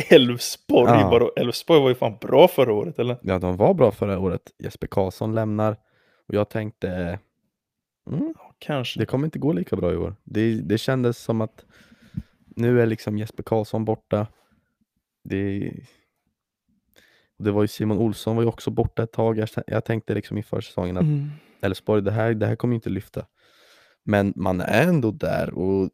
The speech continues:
Speaker 2: man är ändå med i titelracet, eh, näst sista omgången. Även fast, som sagt, det är en ganska poängfattig säsong i toppen, men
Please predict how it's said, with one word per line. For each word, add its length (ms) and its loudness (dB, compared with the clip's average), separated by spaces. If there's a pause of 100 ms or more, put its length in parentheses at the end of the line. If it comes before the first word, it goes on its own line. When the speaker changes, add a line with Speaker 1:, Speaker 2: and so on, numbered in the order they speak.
Speaker 2:
man 240 0
är 100 2
ändå 180 0
med 360 0
i 300 -2
titelracet, 840 -8 (240)
eh, 260 -4
näst 260 -8
sista 280 -12
omgången. 500 -8 (880)
Även 200 0
fast, 220 0
som 160 -2
sagt, 320 -4
det 80 -6
är 100 -2
en 100 -4
ganska 280 -8
poängfattig 880 -4
säsong 360 -4
i 40 -4
toppen, 460 -6
men 200 -2